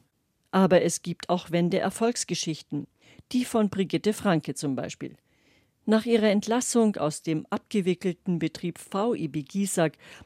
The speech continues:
besuchte sie Computerkurse, sattelte mit dreiundfünfzig Jahren um auf digitale Technik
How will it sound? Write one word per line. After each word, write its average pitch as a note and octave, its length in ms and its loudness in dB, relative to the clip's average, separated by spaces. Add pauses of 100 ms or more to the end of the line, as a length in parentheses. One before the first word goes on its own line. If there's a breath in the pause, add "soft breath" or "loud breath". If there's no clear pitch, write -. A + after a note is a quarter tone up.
besuchte A#3 580 0
sie F#3 140 -2
Computerkurse, F#3 1040 2 (200 soft breath)
sattelte G3 540 2
mit F3+ 140 2 (100)
dreiundfünfzig G3 840 0
Jahren F3 400 0
um A3 340 2
auf D3+ 240 -6
digitale D#3 560 -4
Technik F3+ 500 -2